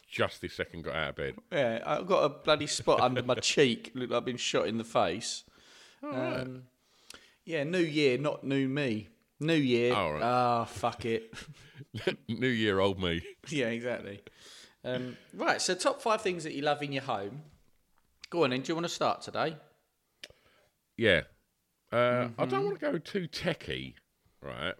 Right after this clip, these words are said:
Speaker 1: But I was,
Speaker 2: Mm-hmm.
Speaker 1: I was just laying there thinking about it.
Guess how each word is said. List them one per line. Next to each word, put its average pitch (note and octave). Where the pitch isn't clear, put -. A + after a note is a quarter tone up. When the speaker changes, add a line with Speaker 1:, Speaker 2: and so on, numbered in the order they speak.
Speaker 1:
But B2
I -
was, C#3
Speaker 2:
Mm-hmm. D3
Speaker 1:
I -
was F3+
just -
laying E4+
there A#2+
thinking A#2+
about C#2+
it. G#1